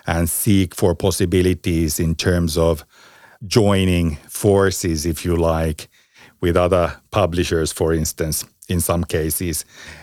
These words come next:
Gathering a data inventory that would be shared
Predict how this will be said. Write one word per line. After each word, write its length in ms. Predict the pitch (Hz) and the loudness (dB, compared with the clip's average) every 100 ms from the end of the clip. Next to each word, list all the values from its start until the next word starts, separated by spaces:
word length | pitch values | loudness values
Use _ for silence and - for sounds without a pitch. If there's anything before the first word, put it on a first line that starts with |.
| - | -2
Gathering 560 | 107 95 95 92 90 87 | 2 4 4 4 4 2
a 60 | |
data 360 | 85 95 92 90 | 2 2 4 2
inventory 640 | 87 85 85 80 85 82 | 2 2 0 2 2 2
that 240 | 82 82 - | 2 0 -2
would 140 | 85 | -4
be 120 | 87 | -2
shared 560 | 82 - 92 80 82 | -2 0 0 2 2